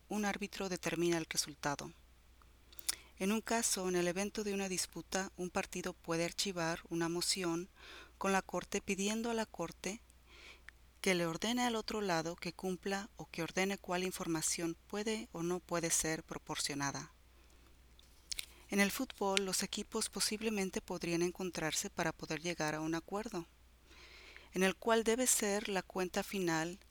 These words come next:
en el fútbol. Esto es malo.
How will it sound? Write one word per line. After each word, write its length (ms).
en 140
el 100
fútbol. 560
Esto 420
es 160
malo. 320